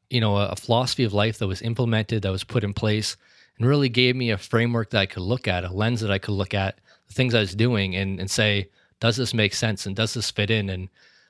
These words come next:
I think even as I say this now, I'm realizing that it probably had more of an impact on my life than I, I even thought before I started this episode, which is kind of interesting. Just I think now about some things I've done over, you know, the last four years that have, have started to close those circles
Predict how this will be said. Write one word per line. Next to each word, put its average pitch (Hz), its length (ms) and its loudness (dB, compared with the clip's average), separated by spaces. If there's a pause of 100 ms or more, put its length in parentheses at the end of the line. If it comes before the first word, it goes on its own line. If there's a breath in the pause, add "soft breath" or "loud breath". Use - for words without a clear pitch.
I 113 80 2
think 240 360 0
even 175 360 2
as 139 120 0
I 113 80 4
say 127 300 2
this 98 260 -2
now, 110 260 2
I'm 101 120 0
realizing 110 500 2
that 98 260 -4 (380 soft breath)
it 139 120 2
probably 180 240 2
had 135 100 2
more 120 220 4
of 113 80 0
an 101 80 0
impact 110 480 0
on 113 180 0
my 104 140 2
life 98 500 -2 (460 soft breath)
than 110 140 0
I, 101 320 2 (100)
I 113 100 2
even 117 320 2
thought 113 280 2
before 101 260 -2
I 95 40 0
started 101 260 -2
this 90 100 -10
episode, 95 380 -2
which 92 140 -8
is 104 80 -6
kind 104 200 -2
of 92 60 -6
interesting. 104 480 -6 (380 soft breath)
Just - 220 0
I 113 200 2 (100)
think 113 160 2
now 104 260 4
about 101 220 0
some 98 140 -8
things 101 180 -2
I've 92 120 -2
done 107 180 2
over, 95 500 -2
you 110 80 -8
know, 95 100 -4
the 92 60 -4
last 92 280 -2
four 101 180 -2
years 113 260 2
that 98 100 -2
have, 98 220 0 (560 soft breath)
have 110 180 -2
started 110 220 2
to 104 60 -4
close 107 340 0
those 110 160 0
circles 139 540 -4